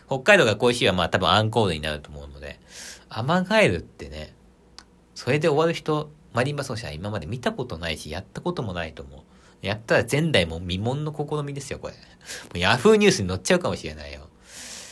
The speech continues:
誰か企画して。うん、半分ガチで言ってるよ。よろしく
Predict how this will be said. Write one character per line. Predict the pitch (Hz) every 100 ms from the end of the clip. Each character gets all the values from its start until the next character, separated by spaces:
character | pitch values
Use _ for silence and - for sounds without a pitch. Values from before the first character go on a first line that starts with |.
| -
誰 | - 143 170
か | -
企 | - 165
画 | 196
し | 190
て。 | 233 233 - - - - - - -
う |
ん、 | 73 73 73 73 -
半 | 139 135
分 | 143 123
ガ | 156
チ | 165 95
で |
言 | 76
っ | -
て | 71
る | 69
よ。 | 69 76 - - _ _ -
よ | 90
ろ | 123
し | -
く | 143 131 131 131